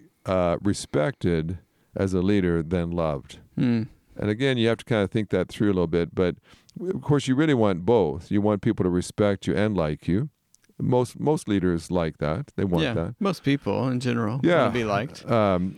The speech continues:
Speaker 1: but he says, if you ever get to a place where you have to decide one or the other,
Speaker 2: Yeah.
Speaker 1: you know, what happens a lot of times is, and I mean, you, you even see this when you try to lead at home. If you're a parent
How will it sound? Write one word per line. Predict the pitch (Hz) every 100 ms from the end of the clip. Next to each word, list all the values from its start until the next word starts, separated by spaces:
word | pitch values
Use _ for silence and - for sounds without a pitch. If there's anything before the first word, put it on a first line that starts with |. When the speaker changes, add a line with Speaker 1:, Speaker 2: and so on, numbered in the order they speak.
| -
Speaker 1:
but | 110 170 143 117
he | 120
says, | - 127 113 104 -
if | 127 123
you | 120
ever | 165 196
get | 170
to | 165
a | 135
place | - 123 120
where | - 110
you | 107 110
have | 110 -
to | 90
decide | 90 - 95 90 85
one | 92
or | 82
the | 80 73
other, | 67 - - _ _
Speaker 2:
Yeah. | - 120 107 _ _ _ - - - _ -
Speaker 1:
you | 120
know, | 117
what | 117 117
happens | 139 151 123 110
a |
lot | 123
of | 147
times | 113 92 87 87
is, | 82 80 85
and | 123 -
I |
mean, | - 139
you, | 143 147
you | - 151
even | 147
see | 127 135
this | 120 117 - -
when | 117
you | 107
try | - 110
to | 92
lead | 101 92
at | 85
home. | 98 123 90 -
If | - 104
you're | 95
a |
parent | - 120 110 60 -